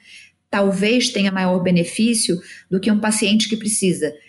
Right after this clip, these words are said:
de um respirador, de diálise, de droga vasoativa, porque esse outro paciente, independente de qualquer coisa, tem uma mortalidade altíssima. O que só precisa no respirador pode morrer, mas tem uma probabilidade maior de se recuperar.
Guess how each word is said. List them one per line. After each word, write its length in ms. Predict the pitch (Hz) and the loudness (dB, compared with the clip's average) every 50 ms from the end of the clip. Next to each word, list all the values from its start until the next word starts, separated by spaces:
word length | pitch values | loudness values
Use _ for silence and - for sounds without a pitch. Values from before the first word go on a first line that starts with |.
| _ _ - | _ _ -4
de 100 | 170 185 | 0 2
um 60 | 185 | 2
respirador, 880 | 190 190 185 196 226 220 226 220 214 208 226 233 233 233 226 233 233 | 2 2 0 0 -2 0 0 0 0 2 2 4 4 4 4 4 2
de 180 | 185 175 185 180 | 2 0 -2 -2
diálise, 920 | 175 - 180 185 175 180 190 202 208 208 208 202 202 202 196 180 170 185 | 0 0 2 2 2 2 0 0 -2 -2 0 0 0 0 0 0 0 0
de 120 | 180 175 180 | 0 0 -2
droga 300 | 170 190 190 180 175 185 | 0 0 0 0 0 -2
vasoativa, 1120 | 175 180 170 170 175 170 170 - - 202 202 220 220 220 214 185 180 190 190 190 185 185 - - - - - _ _ _ | -2 -2 -2 -2 -2 -2 -2 -4 -2 0 2 2 4 2 2 2 0 0 0 0 0 -2 -6 -12 -20 -20 -20 _ _ _
porque 260 | 226 226 - - 262 | -4 -4 -2 0 0
esse 400 | 226 240 302 403 403 - - 285 | 0 2 0 0 -2 -2 0 2
outro 300 | 233 208 202 202 - 180 | 2 2 2 0 -2 -4
paciente, 640 | - 170 175 175 - - 170 185 226 240 240 - 233 | -4 -4 -4 -2 -2 -2 0 2 2 2 2 2 2
independente 640 | 190 196 196 196 - 196 196 196 196 220 254 254 - | 0 0 0 0 -2 -2 0 0 2 2 2 0 0
de 80 | - | -2
qualquer 340 | - - 196 190 180 175 175 | -4 -4 -4 -2 -2 -4 -2
coisa, 300 | - 214 226 226 214 214 | 0 0 0 0 0 0
tem 120 | - 220 | 2 4
uma 140 | 220 220 220 | 4 4 4
mortalidade 640 | 208 220 220 - 220 208 208 202 202 208 214 202 220 | 4 2 -2 -2 -2 -2 -2 -2 -2 -2 -2 0 0
altíssima. 840 | 220 226 220 220 - - 196 196 185 - - - 170 156 143 143 - _ _ _ _ _ _ - - - - - _ | -2 -2 -2 -4 -4 -2 -2 -2 -2 -2 -4 -4 -6 -6 -8 -12 -20 _ _ _ _ _ _ -20 -20 -20 -20 -10 _
O 80 | - | -4
que 100 | 196 - | -2 -2
só 200 | 220 - - 220 | -2 0 -2 -2
precisa 480 | 220 220 220 220 - - 285 302 294 294 | 0 0 0 0 0 0 -2 -2 0 0
no 140 | 247 240 233 | 0 2 2
respirador 680 | 214 220 - 208 - 175 160 - 202 208 226 220 220 - - - - _ | 0 -2 -2 -2 -2 -2 -2 0 0 2 2 0 -2 -4 -10 -18 -12 _
pode 240 | - 220 220 214 240 | -4 -2 0 2 2
morrer, 340 | 220 233 233 226 226 202 196 | 2 2 4 2 2 2 2
mas 200 | 185 175 180 - | 2 2 0 0
tem 100 | - 202 | 0 2
uma 180 | 208 214 220 | 2 2 2
probabilidade 840 | - - 226 233 226 220 226 214 233 214 185 196 196 208 208 202 - 214 | 0 -2 -2 -2 0 0 0 0 0 0 -2 -2 -2 -4 -4 -2 2 2
maior 500 | 220 220 220 220 202 190 185 196 202 202 | 4 4 4 2 2 2 0 0 0 -2
de 120 | 202 202 | -4 -4
se 120 | - - | -4 -2
recuperar. 760 | 208 202 196 196 - - - 226 226 190 165 151 139 - _ | -2 -2 -4 -6 -6 -6 -4 -2 -2 -2 -4 -6 -10 -14 _